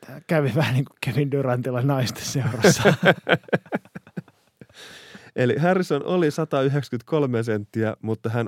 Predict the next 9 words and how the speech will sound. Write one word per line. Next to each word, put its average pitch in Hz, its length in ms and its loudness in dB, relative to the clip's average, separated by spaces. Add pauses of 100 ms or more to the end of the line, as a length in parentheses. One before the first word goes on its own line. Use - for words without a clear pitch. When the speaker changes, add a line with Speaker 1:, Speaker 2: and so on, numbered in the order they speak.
Speaker 2:
onkin 123 460 -4
kaksisataayksi 98 800 -6
senttiä. - 500 -10 (920)
Toi 127 120 0
on 135 60 0
kyllä 135 140 2
niinku 123 180 0
semmonen 139 380 0
niin 143 220 -2